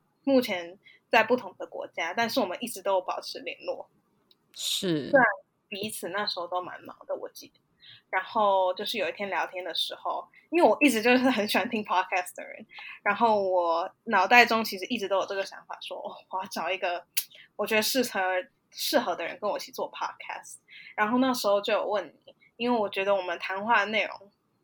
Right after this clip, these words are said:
Speaker 1: 我自认为啊，是蛮好笑的，
Speaker 2: <laughs>
Speaker 1: 然后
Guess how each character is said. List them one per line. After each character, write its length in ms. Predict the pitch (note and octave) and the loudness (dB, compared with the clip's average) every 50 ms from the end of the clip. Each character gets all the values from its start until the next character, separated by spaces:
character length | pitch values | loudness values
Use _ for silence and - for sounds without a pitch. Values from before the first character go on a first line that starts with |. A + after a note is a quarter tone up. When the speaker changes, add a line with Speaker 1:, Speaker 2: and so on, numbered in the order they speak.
| _ _ _ _ _ _ _ _ | _ _ _ _ _ _ _ _
Speaker 1:
我 100 | - G#3 | -6 -4
自 260 | G3+ - - C#4 B3+ B3 | -2 0 4 6 8 10
认 220 | C4 C4 A#3+ G3 | 10 10 8 4
为 80 | E3 - | -2 -4
啊， 180 | G2+ - - | -6 -6 -8
是 120 | - - G#3+ | -8 -8 -8
蛮 120 | F3 E3+ F#3 | -8 -8 -6
好 120 | F3 - - | -6 -6 -6
笑 160 | - - - | -6 -8 -8
的， 100 | - - _ _ | -8 -10 _ _
Speaker 2:
<laughs> 140 | - G#3 G#3 | 2 4 4
Speaker 1:
然 200 | E3+ E3+ F3+ F#3 | 4 4 2 2
后 120 | - A3+ | 2 2